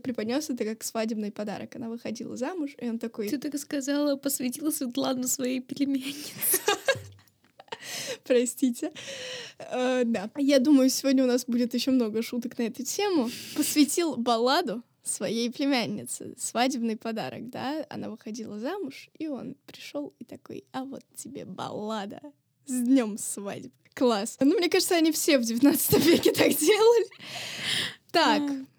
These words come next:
Speaker 1: хорошо, давай тогда перейдём уже к теме баллады и заодно,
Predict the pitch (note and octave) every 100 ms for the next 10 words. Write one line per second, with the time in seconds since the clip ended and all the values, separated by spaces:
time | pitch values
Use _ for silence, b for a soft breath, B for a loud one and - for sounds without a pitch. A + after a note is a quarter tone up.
0 | - - C4+ D4+ D4+ - C4+ A3 G#3+ A#3+
1 | E4 E4+ D4 D#4+ D#4+ C4+ B3+ A#3 A#3 C4+
2 | C4+ A3 A#3+ A#3+ A#3+ B3+ B3 A#3+ - B3
3 | A3+ A3 - - C#4+ E4+ A4 F4+ A#3+ A3+
4 | A3 A3 G#3 G3+ G3+ B3 C#4+ B3+ A#3 A#3
5 | A#3 B3+ D4 D4+